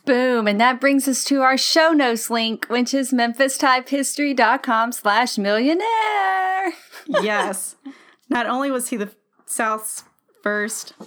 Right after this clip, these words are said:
Speaker 2: African-American millionaire and possibly even the United States'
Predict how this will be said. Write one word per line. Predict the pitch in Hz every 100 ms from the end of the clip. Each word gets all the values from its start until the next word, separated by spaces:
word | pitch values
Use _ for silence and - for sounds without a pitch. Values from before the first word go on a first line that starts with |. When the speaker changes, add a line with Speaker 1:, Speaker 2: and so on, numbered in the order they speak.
| _ _ _ -
Speaker 2:
African-American | 220 208 208 196 190 185 180 185 202
millionaire | 208 190 196 180
and | 170 180
possibly | 240 262 190 175
even | 170 160
the | 160
United | 156 160 -
States' | - 180 - -